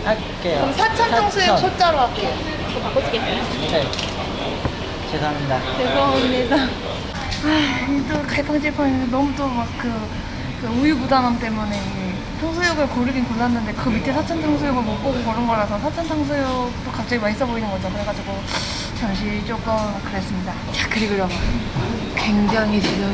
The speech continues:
Speaker 2: 옆 테이블 짬뽕 그릇을 보고 내가 깜짝 놀랐다고.
Speaker 1: 왜?
Speaker 2: 몰라.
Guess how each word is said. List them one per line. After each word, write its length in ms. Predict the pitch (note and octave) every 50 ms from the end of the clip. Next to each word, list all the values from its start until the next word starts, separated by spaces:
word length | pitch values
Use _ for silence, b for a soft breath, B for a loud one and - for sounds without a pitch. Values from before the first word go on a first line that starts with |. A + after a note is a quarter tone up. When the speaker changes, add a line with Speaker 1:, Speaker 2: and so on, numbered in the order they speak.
| G3 G3
Speaker 2:
옆 160 | - - - -
테이블 500 | A#3 G#3+ G#3 G#3 G3 F#3 F#3+ F#3+ F#3 F#3+
짬뽕 440 | A#3 A#3 A#3 A3+ - C4 C4 B3+ A#3+
그릇을 420 | A#3 G#3+ G#3+ G#3+ F#3 - G#3 G3+ F#3 -
보고 220 | G3+ G3 F#3 G3 F#3+
내가 180 | F3+ F3+ F3+ F3+ -
깜짝 360 | - C4 C4 B3 - C#4+ C4+ C4
놀랐다고. 420 | B3 A#3 G3+ F#3+ F#3 - E3+ D#3+ - - - - - C#3
Speaker 1:
왜? 120 | C3+ B2+ B2+ - B2+ - - - - - A3
Speaker 2:
몰라. 160 | G3+ F#3+ F3+